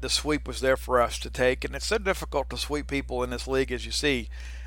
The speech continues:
Everybody's got good players. You know, it's not like you get through a Friday night deal and everybody's exhausted their, their offense. I mean, you know, that's, you know, State put up a ton of runs this weekend and, uh, just needed a couple more, a couple more stops defensively, and, and you, and you sweep the series, and that's what happens. Even in the S E C,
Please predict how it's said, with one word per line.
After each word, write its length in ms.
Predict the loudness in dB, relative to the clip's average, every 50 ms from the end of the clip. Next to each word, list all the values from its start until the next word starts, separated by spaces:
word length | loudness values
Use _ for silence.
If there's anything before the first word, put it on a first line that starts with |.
| -10 -2 6
Everybody's 540 | 8 8 8 8 8 8 8 8 6 4
got 260 | 6 6 6 6 4 0
good 140 | -6 -6
players. 560 | 0 2 4 4 4 4 0 -2 -2 -2 -2 -2 -4 -10 -10 -10 -10 -10 -8 -8
You 60 | -8
know, 40 | -4
it's 140 | -4 2
not 180 | 4 4 4 6
like 260 | 8 8 8 6 4
you 60 | -4
get 300 | 0 4 4 4 4 2
through 140 | 0 0 0
a 20 | 2
Friday 340 | 4 6 8 8 8 6
night 300 | 4 4 4 2 2 2
deal 280 | 0 0 2 4 4 4
and 160 | 2 0 -4 -8 -10 -10 -10 -10 -10 -10 -10 -8 0 2
everybody's 480 | 2 2 6 4 4 4 4 0 -2
exhausted 580 | -2 -2 0 4 4 4 4 2 -2 -6 -4 -4
their, 260 | -4 -2 -2 -4 -6 -6
their 140 | -4 0 2
offense. 560 | 2 2 2 0 -2 -6 -6 -6 -8 -8 -8
I 20 | -8
mean, 140 | -8 -8
you 100 | -8 -8
know, 60 | -4 -2
that's, 320 | -2 0 0 -2 -4 -4 -6 -10 -10 -10 -10 -10 -10 -10 -10 -10 -10 -10 -10 -10 -10 -10 -10 -10 -8 -8
you 60 | -4
know, 40 | -4
State 300 | -2 2 2 0 0 2
put 120 | 0 0
up 100 | 0 0
a 40 | -4
ton 200 | -4 -2 -2 0
of 40 | 2
runs 220 | 2 2 2 2
this 160 | -2 -2 -2
weekend 460 | -4 -4 -4 -2 -2 -2 -2 -2 -4
and, 180 | -6 -4 -2 0
uh, 220 | 0 0 0 -2
just 260 | -4 -4 -4 -4 -2 -2
needed 180 | -2 -2 -2
a 60 | -2
couple 320 | -2 2 2 2 2 2 -4
more, 360 | -2 0 4 4 4 4 4 -2 -8 -10 -10 -10 -10 -10 -10 -10 -10 -10 -10
a 60 | -4 4
couple 220 | 4 4 4 6
more 120 | 2 2
stops 380 | 2 6 6 6 6 6 4 0
defensively, 600 | -4 -4 0 0 2 2 2 -4 0 0 0 0
and, 100 | 0 -2
and 120 | -6 -8
you, 120 | -8 -8 -4
and 140 | -4 -4 -2
you 100 | -2 -2
sweep 280 | -2 -2 -2 -2 -4 -4
the 100 | -2 -2
series, 420 | 0 2 2 0 0 -2 -4 -4
and 100 | 0 0
that's 160 | 0 0 0
what 120 | -2 -2 -2
happens. 400 | -2 -2 -4 -4 -6 -8 -6 -4
Even 220 | -4 -4 -4 -4
in 100 | -4 0
the 60 | 2
S 180 | 2 2 0 -2
E 60 | -2
C, 380 | -2 -2 0 0 -2 -2 -4